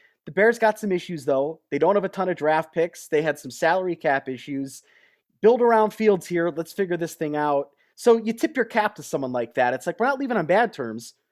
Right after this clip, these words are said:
We love you. You were a great player, but maybe you don't fit into this next cycle for them. So with that, uh, you'll have that fifty-two jersey sitting in your closet next to your Kosuke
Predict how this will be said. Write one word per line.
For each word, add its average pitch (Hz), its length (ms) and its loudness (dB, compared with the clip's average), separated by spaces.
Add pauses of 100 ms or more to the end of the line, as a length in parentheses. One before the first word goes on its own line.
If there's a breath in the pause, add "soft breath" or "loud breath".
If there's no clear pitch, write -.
(140)
We 131 100 -8
love 202 240 4
you. 151 160 -4
You 175 120 -4
were 147 140 0
a 135 80 -8
great 190 260 -2
player, 160 520 0 (340)
but 214 320 2 (260)
maybe 185 220 0
you 185 140 -4
don't 202 200 2
fit 180 200 -4
into 170 160 -2
this 151 240 -8
next 156 240 -6
cycle 139 320 -2
for 123 160 -12
them. 117 240 -4
So 135 160 -8
with 135 180 -6
that, 156 360 0 (380)
uh, 139 200 0
you'll 185 140 0
have 208 160 2
that 220 160 2
fifty-two 233 440 -4
jersey 202 340 0
sitting 226 320 -4
in 220 100 0
your 208 100 -6
closet 214 500 2
next 190 200 -6
to 185 100 -10
your 127 140 -8
Kosuke 190 720 2